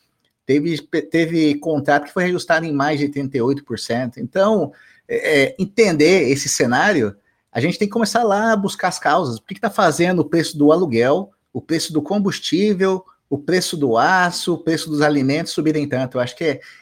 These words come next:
entender o que que tá acontecendo no mundo e o que tá acontecendo no Brasil, quais são as causas, quem que são, em tese, os culpados por esse movimento é que a-, acaba atrapalhando a vida das pessoas. Acho que é o que a gente vai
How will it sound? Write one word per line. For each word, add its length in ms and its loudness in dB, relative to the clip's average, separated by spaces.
entender 800 4
o 80 -14
que 120 -10
que 60 -6
tá 60 0
acontecendo 440 0
no 120 -2
mundo 460 0
e 60 -2
o 40 -12
que 80 -12
tá 80 4
acontecendo 540 0
no 140 0
Brasil, 680 2
quais 180 0
são 160 -2
as 160 -2
causas, 540 0
quem 160 -2
que 80 -8
são, 240 0
em 60 -4
tese, 360 2
os 140 -6
culpados 720 0
por 160 2
esse 220 0
movimento 480 0
é 80 0
que 240 -2
a-, 160 -2
acaba 280 -2
atrapalhando 580 0
a 40 0
vida 120 0
das 140 0
pessoas. 400 -4
Acho 180 -8
que 80 0
é 60 2
o 100 0
que 100 -6
a 40 2
gente 160 -2
vai 320 -2